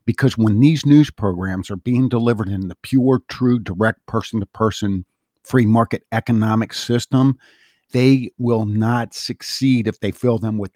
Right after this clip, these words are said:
any propaganda, any lies, any deceit whatsoever. At that point, we, the American people, we, the free-minded,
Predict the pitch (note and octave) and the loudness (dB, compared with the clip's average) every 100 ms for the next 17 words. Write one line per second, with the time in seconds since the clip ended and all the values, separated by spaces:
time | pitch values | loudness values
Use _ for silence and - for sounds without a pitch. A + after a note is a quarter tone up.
0 | _ B2+ B2 C#3+ C3 - A#2+ A2+ G2 G#2 | _ -4 0 0 0 -4 -4 -4 -4 -4
1 | F#2 F#2+ G2+ G2 _ _ _ - A#2+ C#3 | -4 -4 -6 -8 _ _ _ -6 0 4
2 | D#3 B2 A2 G2+ G2 F#2+ G#2 - _ _ | 4 4 2 0 -2 -4 -6 -10 _ _
3 | - A#2+ C#3 A#2+ F#2+ A2 - A#2+ - G2+ | -6 0 0 0 -2 -4 -2 -2 -2 -6
4 | G2 - G#2 G2 F#2+ - - _ _ _ | -6 -4 -2 0 0 -4 -14 _ _ _
5 | - F#2+ - B2 A#2+ C3+ - B2+ B2 F2 | -16 -16 -8 -4 -2 -4 -2 0 0 -4
6 | G#2+ A2+ C#3 D#3 D3 _ A2+ G2+ A2 A#2+ | -4 -2 0 -2 -4 _ 0 2 4 2
7 | A#2+ A#2+ - B2+ A#2+ F2 E2+ A2+ B2+ A#2 | 2 0 2 0 0 -4 -4 0 0 -2
8 | G2+ - B2+ B2 A#2+ _ - F#2 A2 A#2 | -8 -2 2 2 0 _ -8 -2 -2 0
9 | A2+ A#2+ | -2 -4